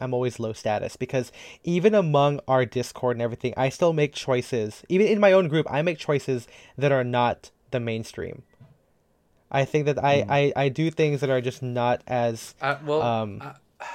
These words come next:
Speaker 3: I, I'm not gonna be the one, I'm not gonna sit here and say that you're, like, high status or whatever, but I think that the, I think that your role is,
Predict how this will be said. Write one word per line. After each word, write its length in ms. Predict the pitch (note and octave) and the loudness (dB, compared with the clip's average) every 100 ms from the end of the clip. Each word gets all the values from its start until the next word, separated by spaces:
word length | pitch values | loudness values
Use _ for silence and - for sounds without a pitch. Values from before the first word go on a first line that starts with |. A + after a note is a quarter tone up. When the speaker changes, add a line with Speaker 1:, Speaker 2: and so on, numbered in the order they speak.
| - _ | -16 _
Speaker 3:
I, 280 | C3+ D#3 D3+ | 0 0 -2
I'm 160 | D3+ D#3 | -10 -8
not 220 | E3+ F3 | -6 -8
gonna 140 | E3+ E3+ | -8 -10
be 120 | E3+ | -6
the 140 | D3 | -6
one, 600 | C3 A#2+ A#2+ A#2 A2+ A2+ - | -8 -6 -6 -4 -6 -10 -10
I'm 240 | A#2 C3 | -8 -8
not 320 | C#3 C#3 B2+ | -6 -6 -8
gonna 260 | - B2 A2+ | -12 -10 -10
sit 300 | - A#2+ F#2 | -10 -12 -12
here 320 | G#2+ G#2+ G#2 | -10 -10 -8
and 220 | F2 G2+ | -10 -14
say 320 | G#2+ - G#2 G2 | -14 -10 -8 -8
that 260 | G2 - | -10 -14
you're, 220 | G#2 G#2+ | -14 -14
like, 260 | G#2 G#2 G#2 _ _ _ _ _ _ _ _ _ _ _ _ | -14 -16 -20 _ _ _ _ _ _ _ _ _ _ _ _
high 240 | - B2+ | -10 -8
status 680 | B2 - B2 A#2 A#2 A2+ - | -8 -8 -6 -6 -4 -6 -8
or 80 | A2+ | -8
whatever, 440 | A2 A2 G#2+ G#2+ | -6 -8 -8 -8
but 140 | G#2+ B2+ | -6 -6
I 100 | C#3 | -6
think 240 | E3+ D#3+ | -6 -6
that 140 | D#3 | -4
the, 140 | D#3+ D3+ | -2 -2
I 120 | C#3+ | -2
think 240 | E3+ E3 - | -4 -12 -8
that 260 | - C#3+ C3+ | -4 -4 -4
your 240 | C#3 C#3+ | -2 -2
role 520 | C#3+ C#3 C3+ C3 C3 - | 0 0 0 -2 -4 -6
is, 580 | A#2+ A#2+ A2+ - - | -6 -4 -6 -12 -16